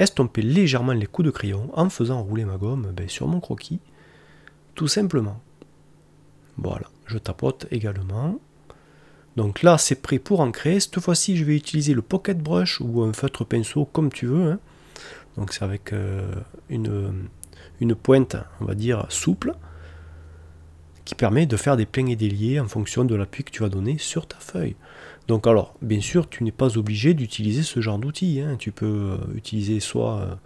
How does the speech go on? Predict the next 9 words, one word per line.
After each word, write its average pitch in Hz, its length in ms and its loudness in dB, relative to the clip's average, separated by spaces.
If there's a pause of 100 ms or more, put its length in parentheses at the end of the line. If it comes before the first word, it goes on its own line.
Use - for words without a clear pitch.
(600)
soit - 180 -2
des 101 80 2
liners, 110 720 2
soit, 110 360 -4
euh, 92 380 -4
un 92 40 -4
stylo 107 280 0
bille 104 200 2
noir. 117 560 2